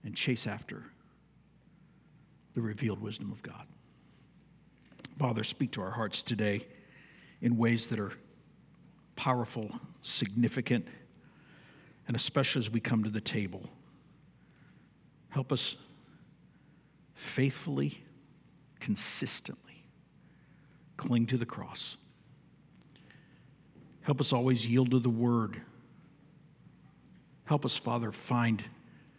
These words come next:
faithful examples. Make us the kind of people that look for genuine evidence. Glorify yourself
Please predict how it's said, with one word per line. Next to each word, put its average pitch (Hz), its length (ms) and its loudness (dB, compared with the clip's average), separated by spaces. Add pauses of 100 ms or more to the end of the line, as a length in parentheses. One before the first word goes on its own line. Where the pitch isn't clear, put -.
(160)
faithful - 640 0
examples. 98 680 -6 (3250)
Make 120 200 0
us 120 120 0
the 113 80 -4
kind 110 180 0
of 98 80 -4
people 110 340 0
that 104 140 -4
look 117 220 4
for - 240 -6 (320)
genuine 110 420 2
evidence. - 640 -6 (2000)
Glorify 107 340 0
yourself - 640 -6